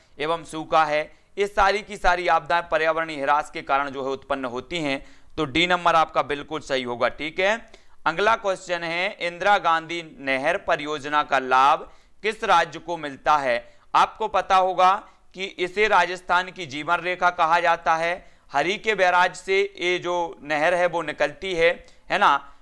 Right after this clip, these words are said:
और ये जो इससे किस राज्य को लाभ मिलता है, और ये सबसे बड़ी नहर भी मानी जाती है,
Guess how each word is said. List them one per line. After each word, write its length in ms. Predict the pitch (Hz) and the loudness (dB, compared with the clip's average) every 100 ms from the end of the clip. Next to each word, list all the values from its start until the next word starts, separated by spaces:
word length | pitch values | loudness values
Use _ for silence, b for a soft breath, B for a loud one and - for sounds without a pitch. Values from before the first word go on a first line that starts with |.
| b 160 | b 4
और 200 | 185 190 - - | 4 4 -6 2
ये 140 | 190 | 2
जो 240 | 202 220 220 | 4 0 0
इससे 560 | 196 - - 214 220 214 - - | -2 -4 -2 2 2 0 -10 -6
किस 180 | 190 202 | -4 0
राज्य 320 | 208 185 175 | 2 2 0
को 120 | 196 196 | -4 2
लाभ 240 | 180 180 | 2 2
मिलता 380 | 180 175 165 180 | 0 -8 0 0
है, 180 | 170 180 185 b b 165 | 2 -2 -4 b b -4
और 80 | |
ये 60 | 185 | -4
सबसे 360 | 190 190 - 202 | 0 -2 0 0
बड़ी 240 | 196 190 | 0 0
नहर 320 | 156 156 175 | -2 -2 -2
भी 120 | 185 196 | -2 -2
मानी 260 | 180 180 | 0 0
जाती 320 | 180 175 175 | 2 0 0
है, 60 | 175 | -8